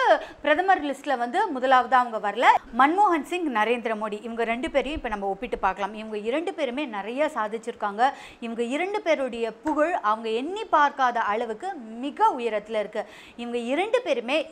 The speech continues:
யாரெல்லாம் அவங்கள விமர்சிச்சாங்களோ, அவங்களுடைய வாயாலே திரும்பவும் புகழ்ந்து பேசுற அளவுக்கு இவங்க இரண்டு பேருமே செஞ்சிருக்கிறாங்க.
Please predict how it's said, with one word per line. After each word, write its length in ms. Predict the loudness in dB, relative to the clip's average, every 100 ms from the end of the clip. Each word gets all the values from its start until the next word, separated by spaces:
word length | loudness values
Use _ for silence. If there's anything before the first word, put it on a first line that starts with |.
| -6
யாரெல்லாம் 1000 | 0 2 8 8 8 6 4 0 2 2 2 0
அவங்கள 240 | -2 -4 -4
விமர்சிச்சாங்களோ, 960 | -2 0 -2 -6 -6 -4 -4 -2 0 0 -6 -4 2
அவங்களுடைய 640 | 4 4 -2 -2 0 0 4
வாயாலே 680 | 6 6 6 4 2 -4 -4
திரும்பவும் 360 | -4 -2 0 -2
புகழ்ந்து 480 | -4 0 0 0 -4 -2
பேசுற 300 | -2 -2 -2
அளவுக்கு 400 | 0 -2 -6 -8
இவங்க 200 | -6 -4
இரண்டு 300 | -4 -4 -6
பேருமே 300 | -6 -4 -6
செஞ்சிருக்கிறாங்க. 640 | -6 -10 -8 -6 -4